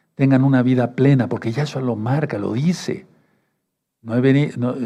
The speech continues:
he venido para que tengan vida y vida en abundancia. Entonces, explico. Perdón que vaya de un punto a otro. Miren,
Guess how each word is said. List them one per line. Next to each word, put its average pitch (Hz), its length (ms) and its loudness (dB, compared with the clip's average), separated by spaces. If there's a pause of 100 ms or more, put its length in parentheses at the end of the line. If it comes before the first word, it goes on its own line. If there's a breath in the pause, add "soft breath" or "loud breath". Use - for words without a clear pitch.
(160)
he 123 100 -4
venido 143 300 0
para 131 140 2
que 117 60 0
tengan 131 260 0
vida 135 200 4
y 139 160 0
vida 123 220 0
en 131 80 0
abundancia. 117 880 -2 (800)
Entonces, 117 640 0
explico. - 580 -2 (1300)
Perdón 131 260 -2
que 156 80 2
vaya 151 240 6
de 143 80 4
un 143 100 2
punto 135 360 0
a 117 80 4
otro. 104 280 0
Miren, 107 340 -2